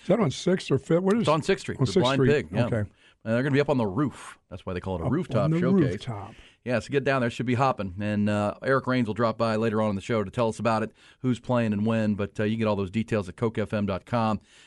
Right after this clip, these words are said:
Speaker 2: It's a good week. You know, a lot of folks do take off at least parts of this week 'cause their kids are off of school. And I always remind you, when you're, uh, going to the beach or the lake, the river, wherever you're going,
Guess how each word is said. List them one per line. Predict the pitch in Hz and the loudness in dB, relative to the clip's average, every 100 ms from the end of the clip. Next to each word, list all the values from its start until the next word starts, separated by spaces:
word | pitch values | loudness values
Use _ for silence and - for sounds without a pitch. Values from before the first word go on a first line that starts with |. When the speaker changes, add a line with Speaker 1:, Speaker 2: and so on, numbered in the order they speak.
| _ | _
Speaker 2:
It's | - | -4
a | |
good | 170 165 | 0 2
week. | 147 107 - | 2 2 -2
You | |
know, | 120 | -2
a | |
lot | 123 123 | 2 0
of | |
folks | 139 123 | 0 -4
do | 107 135 | -2 -2
take | 139 123 | 0 0
off | 127 123 120 | 2 2 0
at | 110 | -4
least | 117 - | -6 -4
parts | 127 127 127 | -2 -2 -2
of | |
this | 120 - | -4 -2
week | 127 123 | -2 -2
'cause | 107 | -6
their | 98 | -6
kids | 135 127 | -2 -2
are | 123 | 2
off | 123 - | 0 0
of | |
school. | - - 127 127 127 110 | -8 -4 -2 0 0 -2
And | 98 _ - - _ - | -4 _ -20 -20 _ -6
I | 104 | -2
always | 117 117 | 0 2
remind | 120 127 101 | 2 2 0
you, | 98 | -2
when | 101 | -2
you're, | 101 104 101 | 0 0 0
uh, | 101 95 - _ | -2 -4 -10 _
going | 117 127 131 123 | -4 0 0 0
to | 110 | -2
the | |
beach | 107 160 - - | -2 -4 -6 -10
or | 104 90 - _ _ _ _ _ _ _ - | -8 -8 -14 _ _ _ _ _ _ _ -10
the | 98 | -2
lake, | 147 185 | -2 -2
the | - | -4
river, | 101 160 170 170 | 0 0 2 -2
wherever | 127 90 139 214 | -2 0 2 2
you're | 156 127 | 0 0
going, | 131 131 202 | 2 2 0